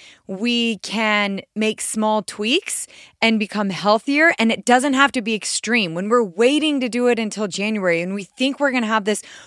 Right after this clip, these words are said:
overnight transformation in January, we tend to set ourselves up for failure because we forget it's just actually tiny, normal steps. And also, those tiny, normal steps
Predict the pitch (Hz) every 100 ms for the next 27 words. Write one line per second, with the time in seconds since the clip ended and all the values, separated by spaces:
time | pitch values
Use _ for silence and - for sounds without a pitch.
0 | - - 226 262 247 226 - 220 214 208
1 | 202 214 214 185 175 196 233 233 202 190
2 | 180 - - - - _ - 254 254 -
3 | 233 285 311 285 - 254 240 226 214 202
4 | 190 - 180 185 _ - - 175 160 156
5 | - - 349 427 466 208 156 170 - -
6 | - 247 214 240 - 226 302 262 - 226
7 | - - 392 440 415 - 302 254 - -
8 | 208 226 240 214 196 208 208 - 185 220
9 | - - - _ - - - 214 208 202
10 | 220 - 269 269 220 226 - 202 202 220
11 | 202 196 196 - 175 208 -